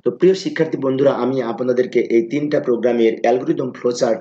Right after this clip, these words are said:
এবং সি প্রোগ্রাম উপস্থাপন করার চেষ্টা করেছি। আশা, আশা করি বিষয়টি বুঝতে পেরেছেন। তো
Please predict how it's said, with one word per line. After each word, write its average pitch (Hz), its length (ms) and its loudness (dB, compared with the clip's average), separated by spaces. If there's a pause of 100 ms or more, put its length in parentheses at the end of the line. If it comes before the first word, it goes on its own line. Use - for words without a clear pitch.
এবং 110 220 -2
সি 143 240 -6
প্রোগ্রাম 113 360 -2
উপস্থাপন 110 460 -10
করার 113 180 -6
চেষ্টা - 300 -6
করেছি। 151 320 -8
আশা, - 340 -2
আশা 123 260 -6
করি 117 160 -8
বিষয়টি 110 340 -4
বুঝতে 104 300 -6
পেরেছেন। 156 320 0 (500)
তো - 60 -14